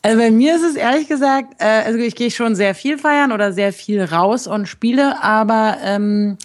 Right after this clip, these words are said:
ich bin, mir ist es eigentlich egal, die Pa-, es kommt immer auf die Party an, aber ich finde, immer wenn ich am Freitag weggegangen bin und ich am Samstag halt den ganzen <laughs> Tag im Bett verbringe oder halt völlig fertig bin vom Freitagnacht noch,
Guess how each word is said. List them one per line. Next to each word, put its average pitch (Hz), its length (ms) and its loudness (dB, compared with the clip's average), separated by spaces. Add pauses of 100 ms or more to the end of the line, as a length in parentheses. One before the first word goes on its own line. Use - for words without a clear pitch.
(260)
ich - 240 -10
bin, 269 460 2 (760)
mir 226 120 0
ist 202 100 0
es - 60 -4
eigentlich 208 240 0
egal, 240 320 0
die 254 80 0
Pa-, 220 180 -2
es - 120 -8
kommt 220 160 -2
immer 214 120 -2
auf 202 60 -4
die 196 100 -12
Party 226 300 -2
an, 254 80 -4
aber 196 220 -4
ich 233 160 -10
finde, 277 340 0 (140)
immer 240 200 0
wenn 226 80 0
ich 220 120 -4
am 202 100 -4
Freitag 302 380 -2
weggegangen 208 480 -2
bin 254 380 0 (440)
und 233 160 0
ich 233 160 0
am 220 100 2
Samstag 254 400 0
halt 233 140 0
den 220 80 -2
ganzen - 480 0
<laughs> - 20 0
Tag 196 280 0
im 202 120 0
Bett 208 160 0
verbringe 202 560 -2
oder 190 220 0
halt 175 200 -4
völlig 180 280 -4
fertig 226 320 0
bin 180 160 -4
vom 170 160 -6
Freitagnacht 170 640 -8
noch, 185 220 -2